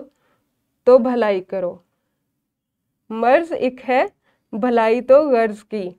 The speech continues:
आपने देखा है इन अल्फाज की तरतीब ख़राब है, आप इसको, आप इन अल्फाज को तरतीब से लिखेंगे और मिसरे दुरुस्त करेंगे।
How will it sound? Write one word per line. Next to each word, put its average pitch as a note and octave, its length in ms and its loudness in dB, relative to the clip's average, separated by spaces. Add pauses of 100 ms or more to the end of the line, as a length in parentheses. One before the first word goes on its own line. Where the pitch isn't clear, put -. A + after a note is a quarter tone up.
(680)
आपने B3+ 300 2
देखा C#4 300 2
है D#4+ 100 2
इन D#4+ 80 0
अल्फाज D4+ 440 0
की D#4 120 -4
तरतीब D4 520 -4 (680)
ख़राब A#3+ 460 2
है, F4 200 0 (680)
आप A#3 200 -6
इसको, B3+ 360 -2 (640)
आप G#3+ 160 -2
इन B3 140 6
अल्फाज B3+ 420 2
को C#4 100 -4
तरतीब C4 440 -2
से D#4+ 140 -6
लिखेंगे B3 460 -4
और B3+ 180 -4
मिसरे A#3+ 460 -4
दुरुस्त A#3 440 -4
करेंगे। F#3+ 480 -6